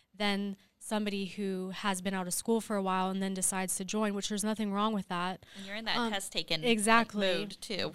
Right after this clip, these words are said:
Speaker 1: Exactly. And also, too, when you, f-, I don't know how it is on the Air Guard side, but on the Army side, like, when I enlisted, I was an M P. So my asvab was whatever it was. Well, when I wanted to become public affairs, my G T score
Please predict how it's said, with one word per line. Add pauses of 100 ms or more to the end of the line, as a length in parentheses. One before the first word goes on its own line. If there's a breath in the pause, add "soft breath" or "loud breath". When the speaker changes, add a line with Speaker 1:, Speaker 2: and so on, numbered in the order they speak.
Speaker 1:
Exactly.
And
also,
too,
when
you,
f-,
I
don't
know
how
it
is
on
the
Air
Guard
side,
but
on
the
Army
side,
like, (400 soft breath)
when
I
enlisted, (840)
I
was
an
M
P. (340 loud breath)
So (120)
my
asvab
was
whatever
it
was.
Well,
when
I
wanted
to
become
public
affairs,
my
G
T
score